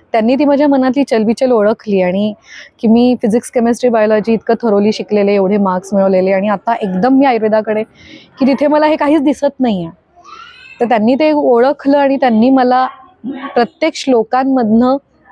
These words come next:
सगळं काही दाखवलं की ह्याच्यात फिजिक्स कुठे आहे, तू जे वाचलंयस ते यात कुठे आहे. आणि ते मला इतकं आवडायला लागलं की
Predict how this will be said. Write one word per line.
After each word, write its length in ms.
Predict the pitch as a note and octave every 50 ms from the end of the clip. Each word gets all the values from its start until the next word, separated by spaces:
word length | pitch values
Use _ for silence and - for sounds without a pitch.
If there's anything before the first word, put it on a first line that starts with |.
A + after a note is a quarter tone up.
| - _ _ - - - - -
सगळं 280 | C4 B3 G#3+ A#3+ C#4 D#4+
काही 200 | E4+ D#4 E4 E4
दाखवलं 440 | D4+ C#4+ B3 - - C#4+ C4+ C4+ B3
की 60 | C#4
ह्याच्यात 240 | C#4+ C#4 - C#4+ C#4 -
फिजिक्स 320 | C#4 B3 G#3 B3+ B3 - -
कुठे 260 | - A#3 - - A3+
आहे, 80 | G3+
तू 200 | F#3+ - G#3+ A3
जे 120 | G3+ B3 B3+
वाचलंयस 440 | B3+ A3+ G#3 - - A#3+ A3+ - -
ते 120 | - B3+
यात 160 | A#3 G#3 G3+ - _
कुठे 200 | - F3+ - G#3
आहे. 80 | G3+ G3+
आणि 80 | A3+ G#3+
ते 60 | D4
मला 200 | C#4 C#4+ C#4+ D#4
इतकं 280 | D#4+ A#3+ - - D#4+ D#4
आवडायला 340 | C#4+ A#3+ A3+ A#3+ C4+ D4
लागलं 340 | D4+ D4 B3 G3 G3+ F#3+ F3 E3+ - - - - - - - - - - - - _ -
की 140 | D4+ E4